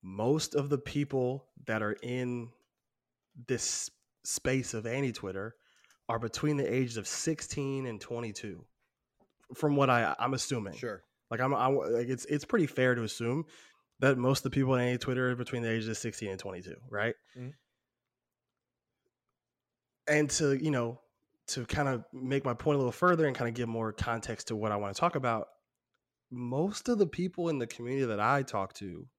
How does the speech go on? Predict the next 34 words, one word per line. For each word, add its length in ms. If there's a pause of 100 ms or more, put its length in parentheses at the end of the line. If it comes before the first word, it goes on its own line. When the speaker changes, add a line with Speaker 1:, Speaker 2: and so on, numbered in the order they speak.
(200)
Speaker 1:
and 140
just 120
are, 200 (100)
I'm 240
mutuals 420
with, 240
that 120
I 100
see 380
on 80
a 80
regular 320
basis, 520 (880)
they're 380
above 400
the 100
age 280
of 80
twenty-seven. 680 (1900)
You 80
see 120
what 60
I'm 60
saying? 320
They're 100
Speaker 2:
Mm-hmm. 80
Speaker 1:
above 140
the 60
age 40
of 60
twenty-seven. 560
Speaker 2:
Sure. 280
Speaker 1:
Like, 200
literally, 540